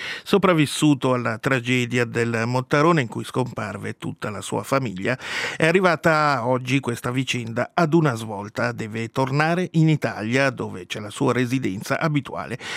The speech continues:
Questo lo ha stabilito la giudice del Tribunale della Famiglia di Tel Aviv. Ma la vicenda, come sta per spiegarci Michele Giorgio, è ben lungi dall'essere finita.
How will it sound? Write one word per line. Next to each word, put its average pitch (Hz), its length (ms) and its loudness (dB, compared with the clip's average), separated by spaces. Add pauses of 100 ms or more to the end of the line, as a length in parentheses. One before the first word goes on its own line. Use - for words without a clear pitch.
(100)
Questo 170 220 4
lo 147 120 8
ha 143 60 6
stabilito 151 800 2
la 123 180 2
giudice 123 500 2
del 110 440 -4
Tribunale 131 560 0
della 123 260 2
Famiglia 120 720 0
di 113 180 -6
Tel 120 160 0
Aviv. 95 380 -6 (320)
Ma 185 80 4
la 151 80 4
vicenda, 127 440 0
come 113 380 -2
sta 117 240 -2
per 113 380 -2
spiegarci 123 640 -2
Michele 117 520 0
Giorgio, 113 320 -2 (420)
è 127 140 0
ben 147 300 4
lungi 101 520 -2
dall'essere 135 500 2
finita. - 480 -6